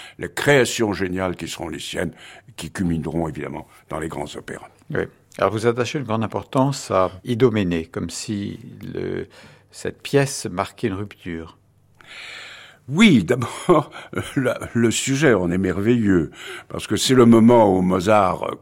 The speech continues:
Speaker 1: comprend qu'il faut tout de même qu'il se sépare de son père. Et il sait vraiment pas comment. Et alors il imagine, enfin, il ima-, non, il n'imagine pas, mais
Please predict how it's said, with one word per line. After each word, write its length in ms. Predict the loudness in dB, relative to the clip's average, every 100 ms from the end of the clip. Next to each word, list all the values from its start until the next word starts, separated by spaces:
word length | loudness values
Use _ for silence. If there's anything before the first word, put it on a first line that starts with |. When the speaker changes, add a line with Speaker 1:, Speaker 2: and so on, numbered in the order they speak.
| -6
Speaker 1:
comprend 580 | -4 -4 0 4 4 4
qu'il 140 | 0
faut 100 | -6
tout 140 | -4
de 60 | -2
même 140 | -2
qu'il 120 | -2 -8
se 120 | -12
sépare 440 | -12 -6 -4 -4
de 100 | -6
son 220 | -10 -10
père. 460 | -6 0 2 2 -2 -10 -16 -14 -16 -18 -12 -2
Et 140 | -2
il 120 | 0
sait 120 | -2 0
vraiment 300 | 2 2 0
pas 140 | -2
comment. 420 | 2 4 6 4 2 -12 -4
Et 80 | 2
alors 160 | 6
il 100 | 6
imagine, 840 | 6 6 6 4 0 2 4 4 4
enfin, 140 | 0
il 80 | -6
ima-, 260 | -6 -8 -2
non, 240 | 4 4
il 80 | 4
n'imagine 440 | 0 -4 -2 -2
pas, 160 | 2 2
mais 100 | 2